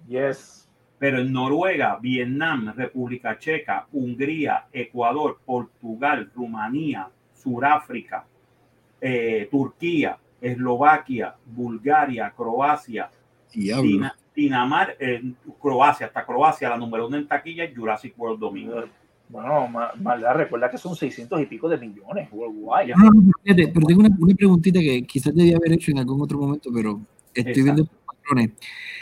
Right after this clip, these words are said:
Speaker 3: Entre Jurassic, eh, Dominion y Lightyear, ambas películas llevan The Message. ¿Cuál de las dos lleva el message más, más intenso?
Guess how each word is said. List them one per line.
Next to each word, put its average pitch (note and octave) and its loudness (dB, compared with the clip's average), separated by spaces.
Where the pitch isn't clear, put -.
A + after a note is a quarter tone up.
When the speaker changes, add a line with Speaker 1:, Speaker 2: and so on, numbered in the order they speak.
Speaker 3:
Entre F3 8
Jurassic, G#3 4
eh, E3 2
Dominion F3 4
y B2+ 4
Lightyear, A#2+ 0
ambas C#3 2
películas E3 4
llevan C#3 4
The B2 4
Message. C#3 2
¿Cuál A3 4
de B3 2
las F#3+ 4
dos G#3+ 6
lleva E3+ 4
el F3 4
message E3+ 4
más, D3+ 2
más D3 2
intenso? A2 0